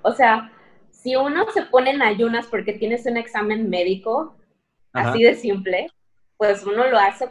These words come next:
Speaker 1: porque es una forma de adoración a, a Dios, es una forma de respeto, de pedir perdón y de, eh, esperar. La, la intención es limpiar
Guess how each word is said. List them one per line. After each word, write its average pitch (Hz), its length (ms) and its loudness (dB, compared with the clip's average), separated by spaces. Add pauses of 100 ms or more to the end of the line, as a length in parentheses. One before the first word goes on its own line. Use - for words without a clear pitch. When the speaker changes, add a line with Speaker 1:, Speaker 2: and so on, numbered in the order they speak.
Speaker 1:
porque 226 300 -8
es - 120 -16
una 226 320 -2
forma 202 300 0
de 226 60 4
adoración 185 600 -2
a, 165 320 -8
a 165 60 -6
Dios, 175 380 -2
es 175 180 -6
una 214 240 0
forma 208 240 -2
de 220 120 4
respeto, 214 640 0
de 180 320 0
pedir 190 340 -2
perdón 240 560 2
y 240 100 -2
de, 190 100 -4 (240)
eh, 185 400 -4
esperar. 208 560 2 (560)
La, 202 280 4
la 220 120 0
intención 226 360 -4
es 294 120 -8 (260)
limpiar 220 480 2